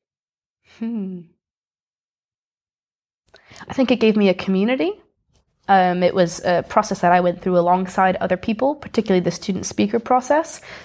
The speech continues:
um, which is sort of unique, or maybe not wholly unique, but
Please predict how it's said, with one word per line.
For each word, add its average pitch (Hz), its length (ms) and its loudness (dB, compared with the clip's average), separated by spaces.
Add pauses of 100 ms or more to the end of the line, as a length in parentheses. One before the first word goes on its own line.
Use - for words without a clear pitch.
um, 190 320 4
which 190 220 0
is 185 240 2
sort - 320 0
of 185 280 -2 (200)
unique, 196 720 -2 (100)
or 240 80 -6
maybe 359 180 2
not 262 260 0 (460)
wholly 254 360 4
unique, 175 400 -2
but - 380 0